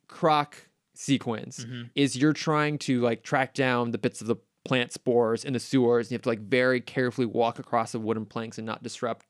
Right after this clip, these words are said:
Speaker 1: Croc, or else he'll come and chase you.
Speaker 2: Mm-hmm.
Speaker 1: So the idea was basically make that into a kind of roller coaster style ride.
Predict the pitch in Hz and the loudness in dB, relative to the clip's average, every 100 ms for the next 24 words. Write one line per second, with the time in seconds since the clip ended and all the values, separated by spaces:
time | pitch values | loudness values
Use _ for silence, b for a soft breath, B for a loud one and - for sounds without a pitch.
0 | _ - 127 104 123 113 117 113 110 - | _ 0 0 0 -4 -6 -6 -8 -8 -6
1 | 120 - - - - - 139 127 101 B | -6 -6 -8 -10 -14 -14 -12 -10 -12 B
2 | B B - 143 139 117 170 156 127 139 | B B 2 4 4 6 6 6 4 4
3 | 135 135 123 120 107 113 151 127 - 127 | 4 2 2 0 0 0 2 0 -4 -6
4 | 123 - 120 120 123 117 120 117 113 _ | -4 0 2 2 0 0 0 -2 -6 _
5 | _ _ - - 147 131 110 123 127 123 | _ _ -18 -8 -4 -4 2 4 4 4
6 | - 120 120 - 113 110 110 120 120 156 | 0 -2 -2 -2 0 2 0 0 0 -2
7 | 208 | -4